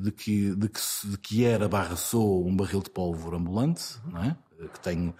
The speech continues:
um conjunto, obesidade mórbida, diabetes, hipertensão, eh, colesterol, portanto, tudo isso medicado, tudo, tudo isso controlado,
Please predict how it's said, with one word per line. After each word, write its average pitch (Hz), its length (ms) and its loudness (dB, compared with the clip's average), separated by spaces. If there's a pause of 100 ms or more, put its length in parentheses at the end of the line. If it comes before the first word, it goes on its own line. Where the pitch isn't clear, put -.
(500)
um 98 80 -4
conjunto, 104 720 2
obesidade 85 400 -2
mórbida, 127 540 4
diabetes, 98 640 0
hipertensão, 120 800 0 (400)
eh, 101 340 2
colesterol, 127 640 2
portanto, 107 200 -2
tudo 117 160 4
isso 113 160 4
medicado, 139 460 2
tudo, 107 140 -2
tudo 117 180 2
isso 110 120 0
controlado, 131 520 2